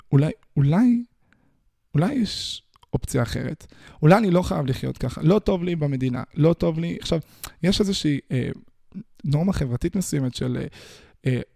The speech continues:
כאילו, יש להיות ציוני, שזה לאהוב את הארץ והכל וזה, אבל יש כאילו, שמכירים את זה שאנשים יורדים מהארץ, כי יוקר המחיה, whatever, ואז עושים להם שיימינג. עכשיו, זה שיימינג אחד הקרינג'ים,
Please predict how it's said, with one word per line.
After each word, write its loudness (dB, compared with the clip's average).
כאילו, 2
יש 0
להיות 0
ציוני, 0
שזה -2
לאהוב -4
את -12
הארץ -4
והכל -6
וזה, 0
אבל -2
יש 0
כאילו, 0
שמכירים -2
את 0
זה -4
שאנשים -2
יורדים 0
מהארץ, -2
כי -4
יוקר -2
המחיה, -4
whatever, -2
ואז 0
עושים -4
להם -2
שיימינג. -2
עכשיו, -6
זה 0
שיימינג 0
אחד 0
הקרינג'ים, 0